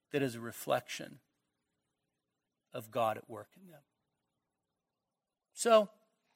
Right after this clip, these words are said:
we're not men pleasers, but we should be men praisers when we can. Let's pray. Father, thank you for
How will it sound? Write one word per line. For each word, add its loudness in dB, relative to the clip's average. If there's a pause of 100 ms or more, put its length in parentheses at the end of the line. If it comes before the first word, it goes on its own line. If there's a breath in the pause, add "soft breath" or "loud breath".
(1120)
we're 2
not 6
men 4
pleasers, -2 (1040)
but -10
we -2
should -2
be 0
men -2
praisers -8
when -14
we -14
can. -20 (1200)
Let's -10
pray. -14 (1900 loud breath)
Father, 12
thank 6
you 4
for 2